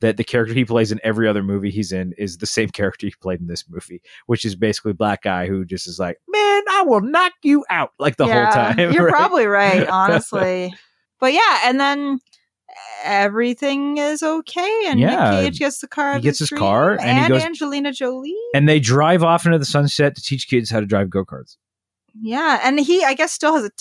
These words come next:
Speaker 2: ton of money from his car thieving days,
Speaker 1: Well, that's the
Speaker 2: too.
Speaker 1: thing. That's what I wanted to bring this up at the beginning, and I just never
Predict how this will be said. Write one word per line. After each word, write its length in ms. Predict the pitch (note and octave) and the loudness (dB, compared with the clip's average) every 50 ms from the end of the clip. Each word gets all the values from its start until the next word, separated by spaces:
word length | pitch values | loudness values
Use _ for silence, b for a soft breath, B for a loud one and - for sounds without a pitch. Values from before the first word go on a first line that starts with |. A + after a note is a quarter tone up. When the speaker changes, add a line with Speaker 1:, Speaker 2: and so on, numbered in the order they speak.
| - - - - - | -18 -16 -18 -10 -4
Speaker 2:
ton 240 | - A#3 A#3 A3+ G#3+ | 0 0 0 2 0
of 80 | G#3 | -2
money 320 | G3+ G3 G3 G3 F#3+ F3+ E3+ | -2 -2 -2 -2 -2 -6 -10
from 340 | - - F3+ F3 E3+ E3 | -14 -16 -16 -14 -12 -10
his 140 | E3+ F3+ F3+ | -10 -10 -10
car 260 | - - F3 F3+ F3 | -10 -8 -8 -8 -8
thieving 360 | F3+ - E3+ - - - - G3+ | -8 -10 -14 -16 -14 -16 -16 -8
days, 100 | - F3+ | 0 2
Speaker 1:
Well, 80 | G#3 | 2
that's 220 | G3+ G3+ A3 - - | 4 4 2 0 0
the 100 | G#3 F3+ | -2 -2
Speaker 2:
too. 60 | - | 0
Speaker 1:
thing. 200 | - C4 C#4+ F3 | 0 2 2 4
That's 220 | D#3+ G3+ A3 - F3+ | 2 2 0 0 0
what 200 | E3+ F3+ F3+ D#3+ | 0 0 2 2
I 160 | E3 E3+ F3+ | 2 4 4
wanted 260 | F3 F#3 G#3+ A#3+ E3+ | 4 4 4 2 2
to 80 | C3 A#2 | 0 0
bring 200 | A#2 C3 B2+ A#2 | 0 0 0 0
this 140 | A2+ G#2+ | 0 0
up 160 | C3+ C#3 C3 - | 0 -2 -2 -2
at 60 | G2 | -8
the 80 | F#2 | -6
beginning, 420 | F#2 F#2 F#2+ F#2+ B2+ E3 - F2 E2+ | -6 -6 -4 -4 -4 -4 -4 -6 -6
and 120 | F2+ F#2+ | -4 -4
I 40 | G2+ | -4
just 220 | G2 G2 G2 - | -4 -6 -8 -6
never 480 | G#2+ G#2+ G#2 A2 A2+ G#2+ A2 G#2+ G2+ F#2+ | -4 -4 -2 -2 -2 0 0 -2 -2 -4